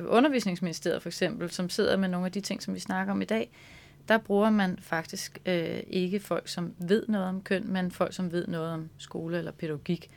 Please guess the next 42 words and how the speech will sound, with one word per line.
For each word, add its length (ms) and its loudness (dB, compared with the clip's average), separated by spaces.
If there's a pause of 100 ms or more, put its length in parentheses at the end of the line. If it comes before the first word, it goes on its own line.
(360)
når 80 0
det 100 0
er, 80 -2
man 160 -4
skal 300 -6
prøve 200 -4
at 40 -2
udvikle 400 -4
ting, 360 -6
som 260 -10
handler 260 -4
om 100 -6
piger 240 -6
og 60 -8
drenge. 260 -6 (440)
Så 140 2
det 120 4
er 40 12
jo 60 12
legitimt 520 6
på 60 6
alle 320 10
niveauer, 360 0 (680)
at 140 6
man 120 4
stadigvæk, 640 4
at 100 0
det 60 4
er 40 4
folk, 300 4
som, 260 0
som 220 0
har 120 2
holdninger 400 6
til 220 0
det, 100 -2
og 140 2
ikke 120 -4
som 100 0
nødvendigvis 760 -4
har 100 -4
viden. 420 -4